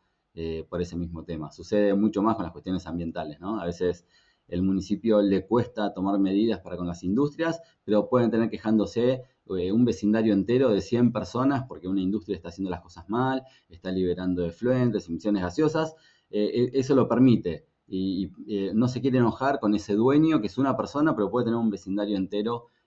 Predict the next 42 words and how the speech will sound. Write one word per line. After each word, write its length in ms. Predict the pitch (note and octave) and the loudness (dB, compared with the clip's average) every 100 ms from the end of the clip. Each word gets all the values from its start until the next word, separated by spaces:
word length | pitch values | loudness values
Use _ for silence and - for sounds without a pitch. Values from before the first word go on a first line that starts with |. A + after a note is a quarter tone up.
| _ | _
eh, 200 | F2 F2 | -6 -6
quejándose 540 | F#2 G2 G#2 F#2+ G2+ | -8 -2 -2 -2 -6
sobre 220 | - F2 | -8 -6
las 100 | E2+ | -6
consecuencias. 720 | E2+ D#2 - D#2 D2+ - _ _ _ - | -10 -18 -16 -16 -16 -20 _ _ _ -2
Es 180 | C#3 | -2
raro, 540 | B2+ C3+ C3+ C#3 D3 C#3+ _ _ - | 2 2 2 2 -2 -6 _ _ -2
pero 140 | A2+ | 2
hay 120 | C3 | 4
que 60 | B2 | 4
entender 340 | G#2 G2 A2 | 2 2 0
la 80 | A#2 | 0
gestión 280 | F#2 F2+ F#2+ | -4 -2 -2
pública 300 | A2 A2+ G#2 | 0 0 0
y 80 | F2+ | 0
a 60 | |
veces 260 | F2+ E2+ D#2 | -2 -4 -12
sucede. 460 | - - C2+ C2+ - _ _ _ _ _ | -16 -18 -16 -16 -20 _ _ _ _ _
Entonces, 440 | G2+ G#2 C3+ B2+ G#2+ | 0 2 2 2 2
me 220 | A2 A2+ | 4 2
parece 420 | A2 A#2 B2 G#2+ | 0 -2 -2 -2
que 340 | A2 A2+ A#2 - _ _ | 0 0 -2 -12 _ _
cuando 300 | - G2 G2 | -2 2 4
vayas 300 | G2+ G#2 G#2+ | 2 0 -4
a 100 | F#2+ | -4
tomar, 640 | F#2 F#2 F#2+ F#2+ F#2+ F2+ F2+ - | -2 -2 0 -2 -4 -6 -12 -12
eh, 220 | E2+ E2+ | -8 -2
un 120 | G#2+ | -2
servicio 340 | G#2 G2 G2 F#2+ | 0 -2 -2 -4
de 40 | |
higiene 200 | F2+ F#2+ | -2 -4
y 20 | |
seguridad 360 | - E2+ F#2 F#2 | -4 -2 -2 -2
en 100 | F2+ | -2
una 160 | F2 | -2
industria, 580 | F2 A2+ C#3+ C#3+ D#3 D#3 | -2 0 0 0 0 0
cuan-, 240 | D3+ G2 G2+ | -2 -2 -2
eh, 180 | F2+ F2 | -4 -4
perdón, 280 | G2+ G2 | 0 0
en 80 | F2+ | 2
un 100 | G2 | 0
municipio, 680 | G2 F2 - C3 C#3+ D3+ D3+ | 0 -2 0 2 4 2 0